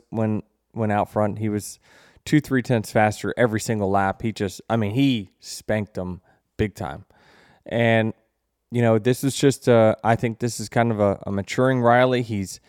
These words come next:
he's getting, he is getting better. Um,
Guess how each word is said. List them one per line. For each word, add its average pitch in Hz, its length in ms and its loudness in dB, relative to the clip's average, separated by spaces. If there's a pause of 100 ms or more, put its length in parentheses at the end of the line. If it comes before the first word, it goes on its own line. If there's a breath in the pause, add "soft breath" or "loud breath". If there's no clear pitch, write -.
(320 soft breath)
he's 95 240 -10
getting, 127 460 0 (260)
he 110 320 -8
is 127 300 -2
getting 127 380 2
better. 123 480 2 (220)
Um, 101 560 -4